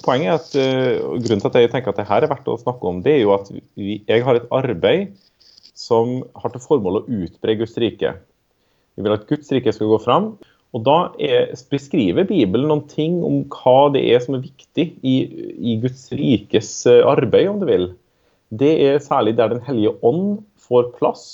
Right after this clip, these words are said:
der Jesus blir stor, og, eh, får virkerom. Og da beskriver blant annet, eh, i Galaterbrevet kapittel fem, så står det, eh, en del om hva det er for noe av de her fruktene.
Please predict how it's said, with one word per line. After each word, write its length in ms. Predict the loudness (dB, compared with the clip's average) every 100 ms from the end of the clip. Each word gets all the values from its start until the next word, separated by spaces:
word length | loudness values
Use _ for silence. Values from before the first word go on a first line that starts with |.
| -18
der 160 | -4 0
Jesus 240 | 0 -4 -10
blir 160 | -10
stor, 460 | -8 -2 0 2 0 -8 _ _ _ _ 2
og, 400 | 4 6 4 -2 -2
eh, 400 | 2 4 4 2
får 220 | 2 2 2
virkerom. 460 | 0 -2 -8 -8 -12 _ _ -20 _ _ _
Og 120 | -4 2
da 140 | 2
beskriver 460 | 2 -6 -4 -2 0
blant 220 | -2 -2
annet, 600 | 0 0 0 0 0 -2 -12 -6
eh, 400 | -2 0 0 0 -2
i 140 | -4 -4 -4 -4
Galaterbrevet 1080 | 0 2 2 0 -6 4 4 4 0 -2 -6 -14 -18 -12
kapittel 240 | -8 -8
fem, 220 | -4 -4 -4
så 140 | -12
står 440 | -8 0 2 2 2
det, 160 | 4 2 0 -12 _ _ _
eh, 460 | -6 2 6 8 8 4
en 100 | -2
del 280 | 0 0 0
om 240 | -4 -4
hva 280 | -8 0 0
det 80 | 0
er 120 | -4 -4
for 100 | -4
noe 100 | -4
av 60 |
de 60 | -2
her 160 | -2
fruktene. 640 | -4 -8 -8 -8 -2 -2